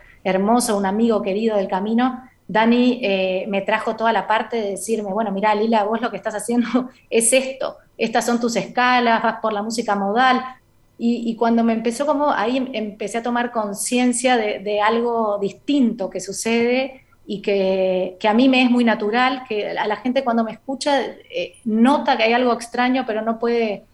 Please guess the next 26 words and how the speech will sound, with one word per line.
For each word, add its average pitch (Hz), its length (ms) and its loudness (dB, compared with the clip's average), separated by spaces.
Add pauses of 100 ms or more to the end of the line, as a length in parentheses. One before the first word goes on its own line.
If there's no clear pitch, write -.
(120)
identificar. 220 840 0
Y 247 60 2
bueno, 247 200 4
ahora 254 340 2 (220)
también 226 340 0
con 247 140 2
esa 269 180 0
posibilidad 220 560 0
de, 220 340 -2
de 196 120 -2
identificarlo 196 880 0
yo, 269 460 2 (720)
me 214 180 -2
doy 247 240 4
un 220 100 -2
lugar 220 260 0
distinto, 233 460 -2
como 202 180 -4
me 196 100 -2
apropio 233 640 0
de 208 100 0
un 208 200 -2
lugar, 220 540 2
eh, 196 380 -6 (160)
eh, 185 360 -4
creativo 196 1080 2